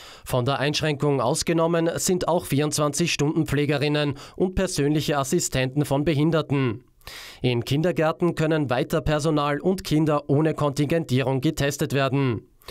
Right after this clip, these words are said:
Für die Schulen ist das Bildungsministerium zuständig. Klar ist weiters, dass symptomatische Personen kostenlos zu ihren Tests kommen. Hierfür braucht es in der Verordnung keine Änderung.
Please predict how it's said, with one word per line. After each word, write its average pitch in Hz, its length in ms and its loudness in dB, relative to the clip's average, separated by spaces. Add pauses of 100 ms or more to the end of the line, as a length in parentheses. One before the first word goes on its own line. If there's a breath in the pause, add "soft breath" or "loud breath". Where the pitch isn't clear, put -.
(340 loud breath)
Für 135 120 -2
die 127 140 0
Schulen 170 340 2
ist 175 200 0
das 185 160 -2
Bildungsministerium 139 960 0
zuständig. 139 760 0 (140)
Klar 123 260 -2
ist 135 200 -2
weiters, 175 400 0
dass 156 240 0
symptomatische 156 800 0
Personen 156 580 0
kostenlos 139 640 0
zu 165 100 -2
ihren 165 240 0
Tests 135 360 -4
kommen. 139 520 0 (400 loud breath)
Hierfür 139 380 2
braucht 151 320 0
es 165 120 0
in 175 80 4
der 170 120 0
Verordnung 156 520 0
keine 131 300 0
Änderung. 139 600 0